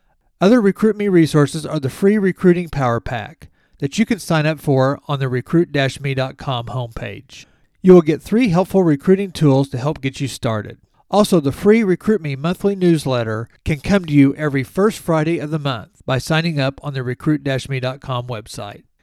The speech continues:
The cornerstone of Recruit Me is the Recruit Me three point oh Athletic Scholarship System.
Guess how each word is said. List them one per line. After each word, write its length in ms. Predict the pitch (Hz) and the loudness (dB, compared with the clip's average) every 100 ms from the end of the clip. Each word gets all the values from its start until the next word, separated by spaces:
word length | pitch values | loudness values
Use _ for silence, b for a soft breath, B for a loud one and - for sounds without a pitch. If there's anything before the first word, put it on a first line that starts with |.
| _ _ | _ _
The 100 | 160 | -8
cornerstone 560 | - 254 220 - 151 143 | -2 0 0 2 2 2
of 140 | 135 | 0
Recruit 360 | 139 - 151 147 | -2 0 -2 -2
Me 220 | 151 156 | -6 -6
is 160 | 147 139 | -8 -8
the 100 | 131 | -8
Recruit 380 | 135 - 202 | -8 0 0
Me 140 | 160 135 | 0 -6
three 240 | - 196 | -2 -4
point 280 | - 202 175 | -2 -2 2
oh 220 | 135 127 | 2 0
Athletic 420 | 139 156 160 151 139 | -2 -4 -2 -4 -4
Scholarship 540 | 143 135 131 139 - | -4 -4 -4 -8 -6
System. 540 | - 170 - 107 95 | -4 -4 -4 -10 -10